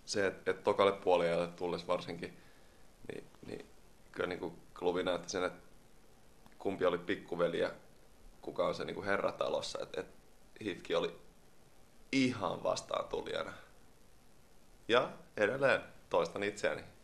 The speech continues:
Tulos on mitä, tulos on, mitä on. En mä lähde sitä niinku tulosta kääntämään tässä. Mut et,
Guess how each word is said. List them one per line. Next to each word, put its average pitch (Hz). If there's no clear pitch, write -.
Tulos 101
on -
mitä, -
tulos 110
on, 117
mitä 98
on. 107
En 92
mä 90
lähde 92
sitä -
niinku 87
tulosta 135
kääntämään 82
tässä. 85
Mut -
et, -